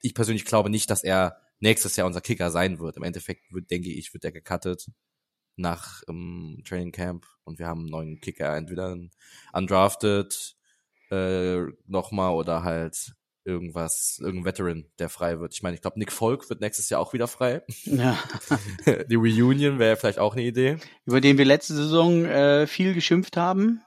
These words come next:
Speaker 1: Stimmt.
Speaker 2: Big Kickchen, Nickchen. Ähm, auch wenn er Return of Big Kick Nick, ähm, ja, in Teilen zumindest ist in dieser Saison. Also seine Statistiken wieder viel, viel besser aussehen.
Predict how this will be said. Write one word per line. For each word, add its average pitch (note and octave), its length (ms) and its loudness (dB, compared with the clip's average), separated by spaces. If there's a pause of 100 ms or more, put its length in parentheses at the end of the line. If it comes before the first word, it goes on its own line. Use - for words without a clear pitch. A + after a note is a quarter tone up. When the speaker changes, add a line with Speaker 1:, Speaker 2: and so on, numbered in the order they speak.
(180)
Speaker 1:
Stimmt. - 260 -8
Speaker 2:
Big D3+ 340 0
Kickchen, D3 440 -2
Nickchen. G#3 600 0
Ähm, C3+ 440 2 (300)
auch D3+ 200 4
wenn D3 180 6
er C#3+ 300 8
Return C3+ 360 4
of D#3 160 0
Big D#3 160 -4
Kick - 260 -4
Nick, D3+ 380 0
ähm, E3 640 4
ja, C3+ 160 4
in C3+ 140 4
Teilen E3+ 460 2
zumindest G3 460 2
ist - 220 -6
in G3 80 2
dieser F#3+ 240 0
Saison. F#3 440 0
Also A#2+ 180 -4
seine B2+ 220 2
Statistiken - 600 -6
wieder B2+ 160 -4
viel, F3 220 -6
viel C3+ 180 -4
besser D3 280 -2
aussehen. A#2+ 500 -4